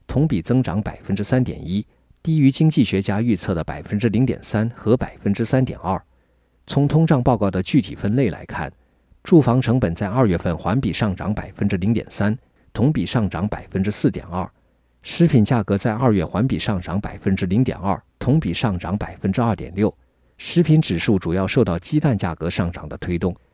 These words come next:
华尔街日报认为，川普最近新关税的全部影响还没有在二月份的通胀中显现出来。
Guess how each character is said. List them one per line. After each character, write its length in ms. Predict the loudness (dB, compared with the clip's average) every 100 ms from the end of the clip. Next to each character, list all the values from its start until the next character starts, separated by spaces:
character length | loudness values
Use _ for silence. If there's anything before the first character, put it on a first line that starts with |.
| _ _ _
华 180 | -2 2
尔 100 | 2
街 160 | 2
日 100 | 2
报 160 | 2 2
认 180 | 0 -2
为， 240 | -4 -8 -14 _ _ _
川 220 | -6 2 4
普 140 | 4
最 160 | 4 4
近 180 | 4
新 220 | 2 2 4
关 180 | 4
税 160 | 4 2
的 80 | 2
全 240 | -2 -4
部 140 | 2 2
影 180 | 4
响 240 | 0 -2 -8 -18
还 200 | -6 2
没 120 | 4
有 120 | 4
在 160 | 4 -2
二 180 | 0 2
月 100 | 2
份 160 | 0
的 80 | -4
通 200 | 0 0
胀 220 | 2 0
中 160 | 0 0
显 200 | 0 -4
现 200 | 0 0
出 160 | 0 -4
来。 240 | -8 -12